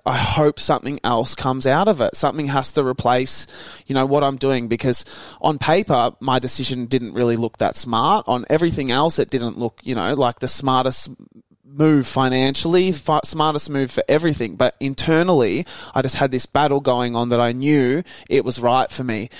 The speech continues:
And within two weeks of lea-, leaving social media,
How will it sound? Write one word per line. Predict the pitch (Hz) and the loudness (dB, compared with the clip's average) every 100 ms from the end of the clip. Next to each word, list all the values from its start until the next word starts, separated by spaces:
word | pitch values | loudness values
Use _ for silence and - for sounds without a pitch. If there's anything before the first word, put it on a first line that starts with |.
| - - - | -20 -16 -2
And | 139 143 | -2 2
within | 147 160 | 2 0
two | 143 - 180 | 0 -2 2
weeks | 143 139 - | 2 2 -2
of | 131 | -2
lea-, | 135 135 123 | 2 2 2
leaving | 131 131 127 | 2 2 0
social | 123 135 127 131 | 0 0 0 -2
media, | 117 123 131 175 | -2 0 2 2